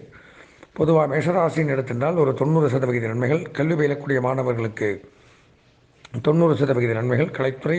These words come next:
அரசியல்வாதிகள், பெண்களுக்கு எண்பது சதவிகித நன்மைகளும், சுய தொழில், உத்தியோகம், வியாபாரம் செய்யக்கூடியவர்களுக்கு தொண்ணூறு சதவிகித நன்மைகளும் ஏற்படக்கூடிய வாய்ப்பு உண்டாகுது. இந்த வாரம் அதிர்ஷ்டமான வண்ணம் மஞ்சள், அனுகூலமான திசை வடகிழக்கு, அதிர்ஷ்டமான எண் ஏழு, வணங்க வேண்டிய தெய்வம்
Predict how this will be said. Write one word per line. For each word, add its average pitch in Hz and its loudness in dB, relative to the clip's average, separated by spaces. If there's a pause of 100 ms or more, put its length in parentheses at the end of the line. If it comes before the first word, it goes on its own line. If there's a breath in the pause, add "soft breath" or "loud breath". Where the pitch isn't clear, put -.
அரசியல்வாதிகள், 123 -2
பெண்களுக்கு 127 -4
எண்பது 127 -2
சதவிகித 104 -6
நன்மைகளும், 117 -2 (640 loud breath)
சுய 160 0
தொழில், 151 0
உத்தியோகம், 127 0
வியாபாரம் 139 0
செய்யக்கூடியவர்களுக்கு 117 -2
தொண்ணூறு 135 0
சதவிகித 120 0
நன்மைகளும் 110 -2
ஏற்படக்கூடிய 107 -4
வாய்ப்பு 104 -2 (160)
உண்டாகுது. 101 -4 (1600 loud breath)
இந்த 175 2
வாரம் 190 2
அதிர்ஷ்டமான 165 0
வண்ணம் 151 -2
மஞ்சள், 147 2
அனுகூலமான 147 2
திசை 131 0
வடகிழக்கு, 135 -2
அதிர்ஷ்டமான 127 0
எண் 120 0
ஏழு, 131 0
வணங்க 131 -2
வேண்டிய 120 0
தெய்வம் 120 -2